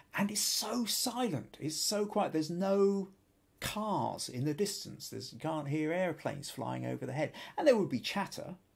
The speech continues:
but periodically the chatter would die down, and the only sound would be of the camels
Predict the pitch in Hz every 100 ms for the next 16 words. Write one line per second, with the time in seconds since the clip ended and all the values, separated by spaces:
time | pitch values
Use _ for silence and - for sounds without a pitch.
0 | _ _ _ _ - - 214 233 196 143
1 | 135 143 151 151 123 - 120 127 - 98
2 | 107 104 - - - - 123 131 151 160
3 | 240 262 208 - - - - - - -
4 | 143 143 131 127 131 139 - - 123 113
5 | 117 - _ _ _ _ _ - - -
6 | 113 104 101 120 -